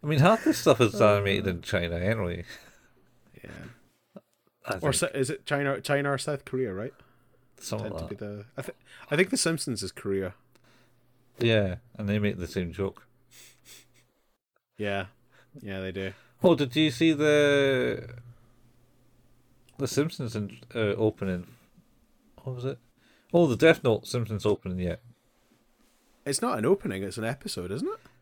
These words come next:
Speaker 1: It's an episode.
Speaker 2: I thought it was a, a, an epi-, a Halloween,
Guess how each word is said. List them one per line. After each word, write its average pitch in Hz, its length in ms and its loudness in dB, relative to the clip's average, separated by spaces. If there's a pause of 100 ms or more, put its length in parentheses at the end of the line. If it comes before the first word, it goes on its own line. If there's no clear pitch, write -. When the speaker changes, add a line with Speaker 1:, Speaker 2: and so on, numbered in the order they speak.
(160)
Speaker 1:
It's - 140 -14
an - 140 -12
episode. 131 680 -2 (840)
Speaker 2:
I 165 80 4
thought 214 180 4
it 165 80 4
was 135 140 0
a, 131 60 4
a, 104 840 0
an 98 60 -4
epi-, 127 300 -6
a 113 120 -2
Halloween, 131 500 -2